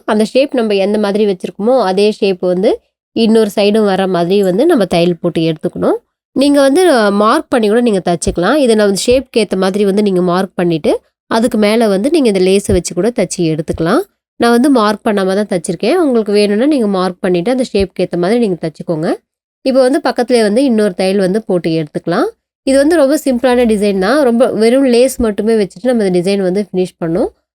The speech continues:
அதுவும் வந்து இந்த டார்க் ப்ளூ கலர்ல வந்து கோல்டு கலர் வைக்கும்போது நல்லா பளிச்சுன்னு ரொம்ப லுக்கா எடுத்து கொடுக்குது. இப்போ சிம்பிளா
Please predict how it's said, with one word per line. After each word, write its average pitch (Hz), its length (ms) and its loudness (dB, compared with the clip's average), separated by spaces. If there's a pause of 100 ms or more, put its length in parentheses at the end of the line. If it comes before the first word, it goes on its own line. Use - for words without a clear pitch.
(140)
அதுவும் 294 300 2
வந்து 262 200 2
இந்த 254 160 0 (460)
டார்க் 226 380 0
ப்ளூ 220 260 0
கலர்ல 214 340 0
வந்து 196 240 0
கோல்டு 220 260 2
கலர் 185 220 -2
வைக்கும்போது 185 460 -2
நல்லா 196 280 -2
பளிச்சுன்னு 190 500 -2
ரொம்ப 214 220 -2
லுக்கா 180 380 -2
எடுத்து 175 280 -2
கொடுக்குது. 165 400 -2 (480)
இப்போ 247 140 0
சிம்பிளா 302 380 2